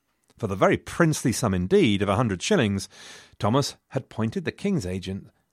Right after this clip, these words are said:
in the direction of a Lollard carpenter who had a shop at the Sign of the Axe near Bishopgate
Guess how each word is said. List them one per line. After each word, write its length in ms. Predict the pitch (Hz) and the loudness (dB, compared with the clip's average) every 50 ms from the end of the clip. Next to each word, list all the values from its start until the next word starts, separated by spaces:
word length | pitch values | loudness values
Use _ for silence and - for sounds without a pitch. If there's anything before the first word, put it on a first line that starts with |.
| _ | _
in 140 | - 98 104 | -6 -6 -4
the 60 | 117 | -4
direction 540 | 113 110 123 120 117 98 - - - 113 98 | -2 -2 0 0 0 -2 -4 -8 -10 -12 -10
of 120 | - 95 95 | -10 -8 -8
a 80 | 90 | -6
Lollard 520 | 92 101 104 110 110 107 104 107 107 - - | -4 -2 -2 0 0 0 0 -2 -4 -6 -10
carpenter 640 | - - 95 92 - - 87 82 - 87 80 85 - _ _ _ _ | -8 -6 -6 -6 -6 -8 -10 -10 -8 -10 -10 -10 -14 _ _ _ _
who 80 | 107 | -12
had 180 | 87 87 90 85 | -10 -8 -8 -8
a 60 | 80 | -8
shop 300 | - - - 147 143 - | -6 -4 -4 -4 -4 -4
at 60 | - | -8
the 80 | - 117 | -12 -10
Sign 320 | - - - 95 110 120 | -10 -8 -4 -2 -2 -2
of 100 | 123 113 | -2 -2
the 100 | 117 120 | 0 -2
Axe 400 | 113 107 - - - - - - _ _ _ _ _ - | -2 -2 -4 -8 -12 -16 -16 -16 _ _ _ _ _ -12
near 220 | 107 87 87 87 | -10 -8 -8 -8
Bishopgate 600 | - - - - - - - - 104 90 - - | -8 -8 -8 -8 -10 -12 -10 -10 -10 -10 -10 -12